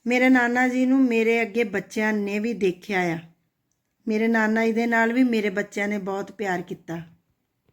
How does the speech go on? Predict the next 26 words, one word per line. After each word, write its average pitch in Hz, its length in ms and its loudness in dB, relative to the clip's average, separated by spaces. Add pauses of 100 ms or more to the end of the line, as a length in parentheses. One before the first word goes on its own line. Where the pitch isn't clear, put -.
(1160)
ਫਿਰ 226 340 0
ਦਸਤਾਰ 208 580 0 (120)
ਤੋਂ 214 140 -4
ਬਾਅਦ 196 340 -2 (600)
ਜਿਸ 202 180 -4
ਤਰ੍ਹਾਂ 208 320 -4
ਸਾਰੇ 208 400 0
ਜਾਣੇ 208 320 0
ਬੈਠ 180 460 -4
ਕੇ 196 220 -4 (420)
ਤੇ 202 140 -4
ਫਿਰ 202 220 0
ਬਾਅਦ 185 380 0
'ਚ 196 140 -4 (220)
ਸ਼ਗਨ 190 380 -2
ਵਿਹਾਰ 202 280 0
ਕਰਦੇ 175 400 -2
ਸੀਗੇ, 208 380 -2 (180)
ਉਹ 208 200 -2
ਕਰਦੇ 175 380 0
ਪਏ 175 280 -2
ਆ। - 40 0
ਜਿੱਦਾਂ 185 320 -4
ਮਾਮਾ 185 320 -2
ਜੀ 185 100 -2
ਨੇ 180 220 -4